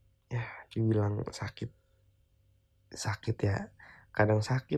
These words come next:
kadang enggak. Kecewa juga, apa yang perlu dikecewain? Itu juga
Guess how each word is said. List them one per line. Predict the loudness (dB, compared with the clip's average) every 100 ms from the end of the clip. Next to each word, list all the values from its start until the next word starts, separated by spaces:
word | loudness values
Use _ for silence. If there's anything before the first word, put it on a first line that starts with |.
| 2
kadang | 2 4 2 4
enggak. | 4 2 -4 -20 _ _ _ _ _ _ _ -20 -20 _ _ _ _ _ _ _ _ _ -4
Kecewa | -2 4 4 6 4 2
juga, | 2 2 0 -4 -6
apa | 0 6 6
yang | 6
perlu | 4 2 2
dikecewain? | 0 2 2 0 -2 -8 -10 -10 _ _ _ _ _ -14 -14 _ _ _ _ _ _ _ _ -2
Itu | 0
juga | 4 6 4 2